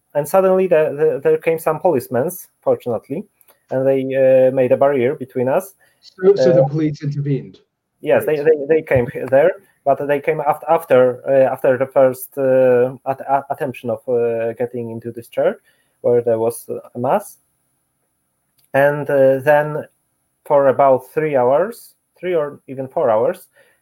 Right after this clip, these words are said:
Speaker 1: uh, we were, uh, we, we stood on this, on the stairs. We were praying rosary. We were, uh, ch-, ch-,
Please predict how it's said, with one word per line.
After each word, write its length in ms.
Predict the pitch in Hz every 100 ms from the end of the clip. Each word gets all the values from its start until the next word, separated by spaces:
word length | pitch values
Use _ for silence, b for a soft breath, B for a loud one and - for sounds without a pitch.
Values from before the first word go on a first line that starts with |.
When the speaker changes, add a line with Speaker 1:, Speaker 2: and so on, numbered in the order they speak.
| _
Speaker 1:
uh, 440 | 131 127 127 135 123 - - _ _
we 200 | 151 156
were, 600 | 151 147 151 - 139 131
uh, 40 | 135
we, 180 | 147 147
we 160 | 147
stood 280 | - 180 160
on 160 | 139 135
this, 220 | 127 131
on 100 | 143
the 80 | 135
stairs. 400 | - 165 180 180
We 80 | 143
were 120 | 135
praying 300 | - 143 131
rosary. 460 | 139 156 160 160
We 140 | 160 143
were, 220 | 135 131 B B B
uh, 380 | 131 123 120 120 - 127
ch-, 300 | - 120
ch-, 60 | -